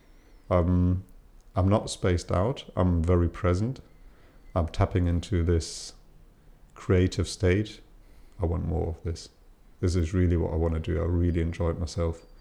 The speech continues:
So I actually took more mushrooms 'cause, um, and this is where intuition really kicks in, 'cause I had the feeling of, "Right, I, I can cope with more."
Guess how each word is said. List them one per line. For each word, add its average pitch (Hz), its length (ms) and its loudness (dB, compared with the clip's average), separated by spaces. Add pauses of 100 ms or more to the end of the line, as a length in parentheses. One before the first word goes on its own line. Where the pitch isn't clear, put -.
(800)
So 92 320 2
I 101 160 6
actually 101 280 -2
took - 360 -6
more 95 200 2
mushrooms 82 640 -4 (960)
'cause, - 460 -2
um, 85 540 2 (400)
and 90 100 2
this 95 160 4
is 85 180 0
where 90 140 4
intuition 85 560 0
really 80 280 0
kicks - 300 -6
in, 85 260 -4 (600)
'cause 87 220 -4
I 85 60 0
had 85 200 0
the 90 60 -4
feeling 90 500 2
of, 82 320 -2
"Right, 85 380 -2
I, 85 240 -4
I 87 60 2
can 87 240 -2
cope 107 400 -4
with 107 180 -6
more." 113 260 -2